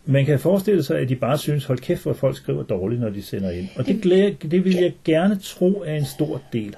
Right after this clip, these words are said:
Speaker 1: har gjort.
Speaker 2: Ja, det, det virker, som om de også er irriteret over stavefejl og, og, og, og sådan noget. Men, men de, de kløjs altså også i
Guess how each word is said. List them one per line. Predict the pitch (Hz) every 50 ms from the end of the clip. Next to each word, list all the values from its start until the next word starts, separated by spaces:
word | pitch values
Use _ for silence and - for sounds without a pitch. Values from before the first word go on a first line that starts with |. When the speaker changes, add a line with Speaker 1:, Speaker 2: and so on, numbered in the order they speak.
| -
Speaker 1:
har | - 170
gjort. | - - 233 269 269 240 - - -
Speaker 2:
Ja, | 262 294 - -
det, | 277 269 - -
det | 285 285
virker, | 269 349 370 370 403 -
som | 311 269
om | 262 262 262
de | 254 269 254
også | 240 240 247 233 302
er | 269
irriteret | 220 185 185 185 - 233 233 208 226
over | 208 185 180 180 185
stavefejl | 185 - - - 170 170 180 185 - 165 - 139 - - - - - -
og, | - - - - _ -
og, | 160 - - - - -
og, | - - - -
og | - 196
sådan | - 214 196 185
noget. | 156 - - - - - - - - -
Men, | 233 254 233 240
men | 262 262 254 240 - _ _ -
de, | 269 277 226 - -
de | 277 - - -
kløjs | - - - - 339 440 480 392 349 - 202 175
altså | 190 - 196 180
også | 156 185 - - - -
i | - 220 220 214 202